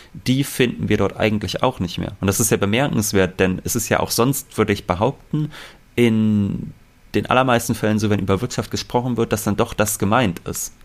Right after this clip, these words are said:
Also wenn wir einen Wirtschaftsteil der Zeitung aufschlagen, dann geht es da um Arbeit, um Unternehmen, ums Geldverdienen, also um all diese Dinge, die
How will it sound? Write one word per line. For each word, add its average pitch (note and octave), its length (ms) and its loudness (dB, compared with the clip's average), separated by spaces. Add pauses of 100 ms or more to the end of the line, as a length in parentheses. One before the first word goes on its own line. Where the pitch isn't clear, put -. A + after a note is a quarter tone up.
(100)
Also F#2+ 180 2
wenn G2 120 4
wir F#2 40 2
einen E2+ 100 0
Wirtschaftsteil G#2 460 2
der E2 100 -2
Zeitung F2 320 0
aufschlagen, B2 640 2 (320)
dann F2+ 120 0
geht F2+ 200 2
es - 180 -4
da F2 220 2
um F2 300 -4
Arbeit, F#2 600 4
um - 120 -8
Unternehmen, G#2 800 2
ums - 220 -6
Geldverdienen, F#2 640 2
also F2+ 160 -2
um - 60 -2
all B2 180 4
diese G2 240 2
Dinge, C3 280 0
die A#2+ 360 0